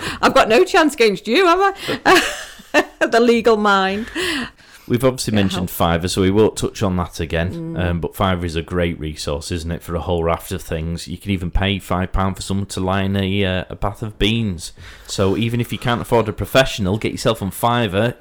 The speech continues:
Speaker 2: get your ass in the bath for some beans,
Speaker 1: <laughs>
Speaker 2: and you can maybe generate enough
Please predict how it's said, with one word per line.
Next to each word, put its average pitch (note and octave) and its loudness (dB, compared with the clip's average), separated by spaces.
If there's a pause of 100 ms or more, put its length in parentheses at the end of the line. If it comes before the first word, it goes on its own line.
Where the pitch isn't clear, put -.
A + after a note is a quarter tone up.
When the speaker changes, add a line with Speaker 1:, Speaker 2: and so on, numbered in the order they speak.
Speaker 2:
get - -8
your A2 -6
ass A#2 0
in A2 -2
the G#2+ 0
bath G#2 0
for A2 -4
some G2+ -4
beans, G2 -2 (200)
Speaker 1:
<laughs> - -12
Speaker 2:
and A#2 -2
you A2+ 2
can A#2 2
maybe B2 2
generate A#2 0
enough A#2 -4